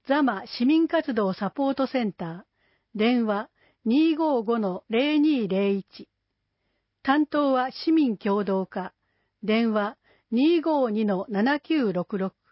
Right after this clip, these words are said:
ファックス二五五の三五五零。暮らし、地域。連載、地域でただいま活躍中、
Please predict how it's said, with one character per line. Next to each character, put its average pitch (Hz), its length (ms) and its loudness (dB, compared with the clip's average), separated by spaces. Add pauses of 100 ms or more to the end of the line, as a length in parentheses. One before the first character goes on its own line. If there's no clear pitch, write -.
(600)
フ 294 100 -2
ァ - 20 0
ッ 294 40 -4
ク - 100 -18
ス - 280 -12 (300)
二 302 320 4
五 294 300 0
五 220 160 0
の 190 160 -2
三 294 340 0
五 277 280 0
五 196 280 -2
零。 180 320 -6 (2750)
暮 247 160 2
ら 302 120 -2
し、 - 320 -6 (100)
地 294 220 2
域。 - 300 -10 (1900)
連 294 260 4
載、 262 400 -4 (480)
地 370 200 2
域 285 180 -2
で 226 140 0
た 220 160 -4
だ 277 140 2
い 277 80 0
ま 214 160 -2
活 196 260 -8
躍 220 280 -2
中、 196 340 -4